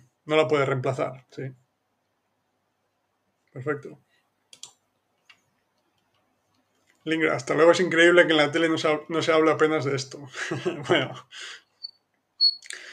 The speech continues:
en la tele, sistemas educativos, etcétera, hay muchos intereses cruzados por ahí que no, no quiero entrar porque es un tema muy complejo, pero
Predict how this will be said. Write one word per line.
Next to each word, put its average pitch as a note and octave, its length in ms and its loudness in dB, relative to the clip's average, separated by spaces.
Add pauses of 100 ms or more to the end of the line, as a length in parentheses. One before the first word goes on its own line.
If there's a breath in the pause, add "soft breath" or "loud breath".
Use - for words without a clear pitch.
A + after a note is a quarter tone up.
(200 loud breath)
en D3 160 -4
la D3 340 0
tele, F#3 540 10
sistemas F3 460 0
educativos, D#3+ 640 2
etcétera, D#3+ 680 0 (460 loud breath)
hay E3 160 0
muchos F3+ 300 0
intereses D3+ 640 2
cruzados D3 640 0
por C#3 180 -4
ahí D3 260 0
que C#3+ 140 -4
no, C#3 360 -4
no D3+ 280 -2
quiero D#3+ 180 4
entrar D#3 320 2
porque C#3+ 180 -2
es C3 100 -2
un D3+ 120 -6
tema D3 240 -2
muy C#3+ 120 -6
complejo, C#3+ 480 -4
pero C3+ 500 -4